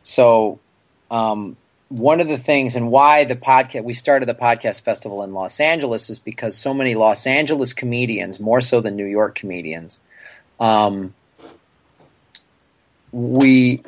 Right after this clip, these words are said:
were wanting to create something, do a show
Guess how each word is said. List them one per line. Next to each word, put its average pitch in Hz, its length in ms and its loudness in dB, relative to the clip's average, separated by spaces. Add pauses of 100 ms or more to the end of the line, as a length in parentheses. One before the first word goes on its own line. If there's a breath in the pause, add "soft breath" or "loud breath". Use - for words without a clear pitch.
were 123 540 4 (440)
wanting 147 680 4
to 120 680 0 (1300)
create 147 580 4
something, 135 840 -2 (280)
do 151 180 4
a 156 60 4
show 123 680 4